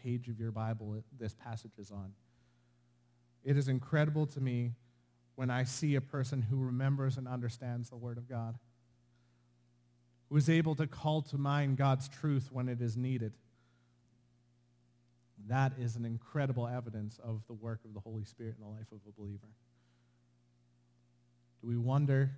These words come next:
if we have this Holy Spirit? Do we find that when we are in the midst of things, we can think of scriptures that go, "That fits here"? How many times have we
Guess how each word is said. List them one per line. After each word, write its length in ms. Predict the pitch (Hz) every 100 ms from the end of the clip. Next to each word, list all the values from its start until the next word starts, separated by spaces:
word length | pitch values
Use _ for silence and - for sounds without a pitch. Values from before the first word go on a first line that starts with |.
| - _ _ _ _ -
if 180 | 117 -
we 80 |
have 160 | 127 123
this 120 | 117
Holy 280 | - 127 123
Spirit? 400 | 117 127 131 135
Do 80 | 117
we 200 | 127 135
find 600 | 135 131 139 139 139 143 - - _ _
that 220 | 127 127 - _ _ _ _ _ _ _ _ _ _ _
when 260 | 123 139 139
we 180 | 147
are 100 | 151
in 140 | 143 135
the 60 |
midst 340 | 127 139 147 -
of 140 | 135
things, 340 | - 135 139 117
we 120 | 131
can 220 | 123 131
think 340 | 120 147 139 131
of 240 | 131 117 - _ _ _
scriptures 600 | - - 151 139 147 131 135
that 200 | 123 123
go, 260 | 127 123 - _ _ _ _ _ _ _ _ _ _ _ -
"That 180 | 123 117
fits 300 | 147 131 -
here"? 200 | 110 95 _ _ _ _ _ _ _ _ _ _ _ _ _ _ -
How 140 | 151
many 160 | 156 143
times 420 | 143 151 143 135
have 160 | 131
we 340 | 120 131 131